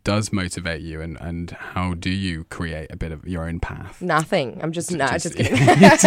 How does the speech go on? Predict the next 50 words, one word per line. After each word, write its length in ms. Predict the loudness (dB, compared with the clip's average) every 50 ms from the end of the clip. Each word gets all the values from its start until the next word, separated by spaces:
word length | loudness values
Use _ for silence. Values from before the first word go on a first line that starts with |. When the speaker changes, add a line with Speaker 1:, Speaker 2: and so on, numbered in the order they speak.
| 6 6 4 0
Speaker 1:
just 140 | -4 -4 -4
kind 180 | -4 -2 -2
of 80 | -2 -2
fumble 340 | -2 -2 0 2 4 4 4
Speaker 2:
<laughs> 60 | 6
Speaker 1:
along 180 | 8 6 6 8
and 220 | 8 6 6 6 4
Speaker 2:
Yeah. 240 | 4 6 6 6 6
Speaker 1:
see 40 | 2 -2 -8
how 60 | -10
it 60 | -10 -2 4
Speaker 2:
I 80 | 6 6
have 100 | 6 6
Speaker 1:
goes. 80 | 4 0
Speaker 2:
no 300 | 4 8 10 10 12 12
idea 400 | 10 10 8 6 6 6 6 6
what's 160 | 6 4 4
Speaker 1:
It 60 | 6 8
Speaker 2:
going 120 | 8 10
Speaker 1:
seems 160 | 10 10 10 8
to 40 | 8
be 60 | 10
Speaker 2:
on. 60 | 10
Speaker 1:
working 200 | 10 10 10 10 8
out 120 | 8 10
pretty 180 | 10 8 10 10
Speaker 2:
<laughs> 100 | 8 8
Speaker 1:
well. 340 | 8 8 6 4 2 0 -2 0 0 2 6
Speaker 2:
Yeah, 240 | 8 8 10 10 10
no, 120 | 8 8
I'm 140 | 6 6 6
having 240 | 6 6 6 6 6
a 60 | 4
good 180 | 2 0 0 4
time. 180 | 2 2 2 0 -2 0 0
Speaker 1:
<laughs> 120 | 4 6
Speaker 2:
I, 240 | 8 10 10 10 10
um, 440 | 10 8 8 6 4 0 -2 -4 -4 -4 2
I, 840 | 4 6 6 6 6 6 6 4 4 4 4 2 2 2 0 -2 -4 -8 -14 -16 -4 -2
this 200 | -2 0 0 0
is 100 | 0 0
a 60 | 2
very, 540 | 4 6 6 8 6 6 4 2 0 -2 -2 -2
um, 420 | 0 2 2 2 0 -2 -4 -6 -8 -6
utopian 800 | -2 -2 -2 -2 2 2 2 2 2 0 -2 -2 -2 -2 -4 -8 -10 -6
version 400 | 0 2 2 2 2 0 -2 -4
of 120 | -6 -4 -2
what 160 | 0 0 2
I 240 | 2 2 0 -2 -4
feel, 540 | -8 -8 -6 -4 -2 0 -2 -2 -4 -6